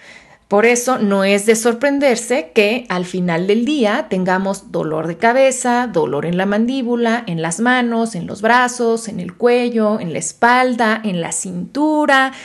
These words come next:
en las nalgas. Porque no nada más es la tensión de la postura, sino además la tensión acumulada por el estrés del día.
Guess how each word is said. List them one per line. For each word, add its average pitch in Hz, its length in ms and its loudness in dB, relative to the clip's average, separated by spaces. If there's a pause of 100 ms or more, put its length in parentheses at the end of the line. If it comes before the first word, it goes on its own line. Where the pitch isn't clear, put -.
(220)
en 202 200 -4
las 170 220 -2
nalgas. 262 840 0 (520)
Porque 226 300 2
no 277 120 2
nada 311 240 4
más 277 380 0
es 233 200 0
la 190 200 0
tensión 180 360 -2
de 302 60 2
la 320 160 2
postura, 311 680 -2
sino 233 220 -2
además 247 380 2
la 233 320 4
tensión 247 540 -2
acumulada 214 840 -2
por 175 160 -2
el 170 140 -4
estrés 165 360 -6
del 170 160 -6
día. - 240 -16